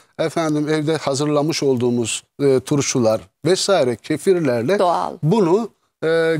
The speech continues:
Speaker 1: güçlendireceğiz. Yani oradaki probiyotik sayımızı da artıracağız.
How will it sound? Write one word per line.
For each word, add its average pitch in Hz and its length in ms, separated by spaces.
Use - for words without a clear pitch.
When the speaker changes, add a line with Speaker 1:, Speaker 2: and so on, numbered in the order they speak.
Speaker 1:
güçlendireceğiz. 175 880
Yani 135 220
oradaki 151 340
probiyotik 156 580
sayımızı 117 440
da 190 120
artıracağız. 110 640